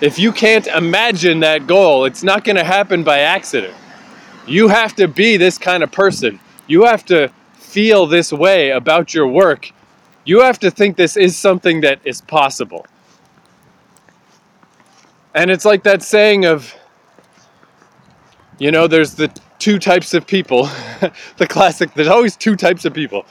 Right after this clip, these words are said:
Well, here's these, this specific duo of the two types of people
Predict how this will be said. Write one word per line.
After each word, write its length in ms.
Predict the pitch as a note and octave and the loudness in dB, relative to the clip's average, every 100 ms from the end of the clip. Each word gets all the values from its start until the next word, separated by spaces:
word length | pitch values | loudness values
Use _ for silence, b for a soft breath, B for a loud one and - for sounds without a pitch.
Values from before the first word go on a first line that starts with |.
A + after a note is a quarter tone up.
| b b | b b
Well, 100 | B2+ | 0
here's 260 | D#3+ F#3 E3 | 2 2 2
these, 320 | G3+ F#3+ - | 0 -2 -4
this 180 | A#3+ - | -4 -4
specific 680 | - G#3 - F#3 F3 D#3 C3 | -6 -8 0 0 0 -4 -4
duo 500 | B2 D#3 C3+ C3 D#3 | 0 2 4 2 2
of 100 | C#3+ | 0
the 100 | C#3 | -4
two 180 | C#3 E3+ | -8 -4
types 260 | E3 D3 - | -2 -2 -4
of 80 | |
people 360 | A#2+ C3+ C3 C3+ | -6 -4 -4 -6